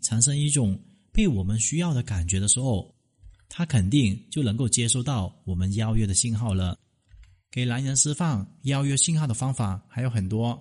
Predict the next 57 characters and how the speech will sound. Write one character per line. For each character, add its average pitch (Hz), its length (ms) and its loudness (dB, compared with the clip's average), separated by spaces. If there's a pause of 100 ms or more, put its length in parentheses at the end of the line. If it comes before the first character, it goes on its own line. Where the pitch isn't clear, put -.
(320)
比 110 80 -8
方 120 160 -2
说， 139 340 -2 (220)
我 107 100 -4
们 117 160 2
可 120 100 -2
以 107 60 0
通 120 180 0
过 120 300 -2
假 110 200 -2
装 131 220 -2
吃 143 180 4
醋 - 140 8
的 127 80 2
方 127 220 -2
式 120 280 2 (380)
来 123 140 -4
让 180 200 0
男 104 180 -2
人 110 440 -2
对 156 140 -2
我 110 100 2
们 104 160 0
产 101 220 -2
生 123 360 0
别 101 100 -2
样 117 80 0
的 123 80 0
感 92 200 -2
觉， 107 320 0 (420)
又 156 140 0
或 127 140 0
是 127 260 2 (340)
我 123 100 0
们 139 140 2
也 131 80 0
可 123 160 -4
以 120 120 0
利 143 160 0
用 135 220 -2
微 151 180 0
表 117 200 -2
情， 101 380 2 (540)
在 160 160 -4
男 113 180 -2
人 120 100 0
心 151 200 2
里 127 100 0
面 113 400 0
种 147 160 0
下 131 160 0
一 110 60 -2
个 120 100 -8
爱 127 180 -4
的 104 100 -4
种 98 220 -2
子。 117 400 0